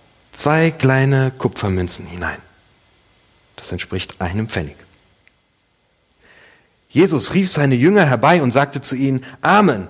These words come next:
das sage ich euch. Diese arme Witwe hat mehr gegeben als alle anderen, die etwas in den Opferkasten geworfen haben. Denn alle anderen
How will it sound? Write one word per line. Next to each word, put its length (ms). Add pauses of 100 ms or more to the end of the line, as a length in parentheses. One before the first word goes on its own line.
(160)
das 260
sage 300
ich 280
euch. 380 (800)
Diese 380
arme 340
Witwe 320 (480)
hat 180
mehr 280
gegeben 640 (320)
als 200
alle 240
anderen, 460 (580)
die 80
etwas 380
in 80
den 140
Opferkasten 580
geworfen 440
haben. 220 (840)
Denn 100
alle 300
anderen 540